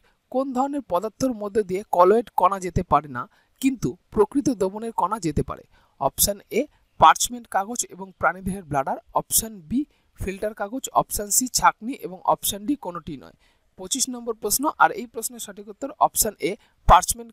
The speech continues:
কাগজ এবং প্রাণীদেহের ব্লাডার। নেক্সট কোশ্চেন, কোশ্চেন নাম্বার টোয়েন্টি সিক্স, দ্রাব এবং দ্রাবকের পরিমাণের উপর নির্ভর করে দ্রবণকে কত ভাগে ভাগ করা যায়? অপশন এ, তিন ভাগে, অপশন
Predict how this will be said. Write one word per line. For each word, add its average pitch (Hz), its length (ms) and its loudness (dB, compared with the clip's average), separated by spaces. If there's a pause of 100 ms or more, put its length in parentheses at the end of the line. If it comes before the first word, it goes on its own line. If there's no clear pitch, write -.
কাগজ 202 220 -2 (140)
এবং 180 120 -8 (140)
প্রাণীদেহের 170 480 -2
ব্লাডার। 107 280 0 (460)
নেক্সট 185 260 -4
কোশ্চেন, 233 260 0 (320)
কোশ্চেন 170 340 0
নাম্বার 170 260 -10
টোয়েন্টি 160 280 -6 (100)
সিক্স, - 200 2 (500)
দ্রাব 180 240 8 (180)
এবং 214 120 -6 (140)
দ্রাবকের 175 420 -2 (120)
পরিমাণের 208 400 -4 (100)
উপর 220 160 -2 (120)
নির্ভর 185 300 -2 (120)
করে 156 140 4 (420)
দ্রবণকে 208 480 -2
কত 147 120 4 (100)
ভাগে 196 220 -6
ভাগ 156 100 -8 (100)
করা 131 200 0
যায়? 71 120 -12 (400)
অপশন - 320 0 (220)
এ, - 20 -6 (300)
তিন 175 140 -8 (100)
ভাগে, 208 200 -2 (160)
অপশন - 280 -4